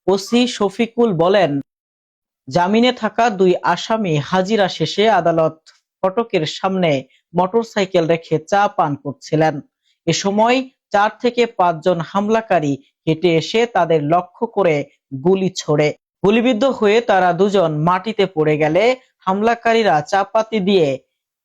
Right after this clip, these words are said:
এলোপাতাড়ি কুপিয়ে তাদের জখম করে দ্রুত ঘটনাস্থল থেকে পালিয়ে যায়। এতে ঘটনাস্থলেই একজনের মৃত্যু হয়। গুরুতর আহত অন্যজনকে আশঙ্কাজনক অবস্থায় খুলনা মেডিকেল কলেজ হাসপাতালে নেওয়া হয়।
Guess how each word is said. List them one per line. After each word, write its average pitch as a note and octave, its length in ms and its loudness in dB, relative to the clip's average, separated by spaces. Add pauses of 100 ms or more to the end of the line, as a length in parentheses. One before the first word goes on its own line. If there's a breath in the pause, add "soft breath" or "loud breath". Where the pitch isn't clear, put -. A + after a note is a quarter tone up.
(340)
এলোপাতাড়ি G3+ 600 2
কুপিয়ে G3+ 500 0
তাদের D#3+ 440 0
জখম F3 440 -4
করে D#3 360 2
দ্রুত F3+ 340 -2 (180)
ঘটনাস্থল G#3+ 600 -2
থেকে G3 280 -4 (180)
পালিয়ে D#3 360 0
যায়। C#3+ 240 0 (340)
এতে F3 280 0
ঘটনাস্থলেই G#3 880 0 (120)
একজনের F3 540 0
মৃত্যু D3+ 300 -4
হয়। C#3+ 280 -2 (300)
গুরুতর E3 360 0 (160)
আহত F#3+ 280 -6 (500)
অন্যজনকে G#3 680 0
আশঙ্কাজনক F#3+ 760 -2
অবস্থায় E3 540 -2 (320)
খুলনা F3+ 320 -2
মেডিকেল F#3 420 -2
কলেজ E3 320 0 (120)
হাসপাতালে F3+ 580 -4
নেওয়া C3+ 300 -2
হয়। C#3+ 200 -2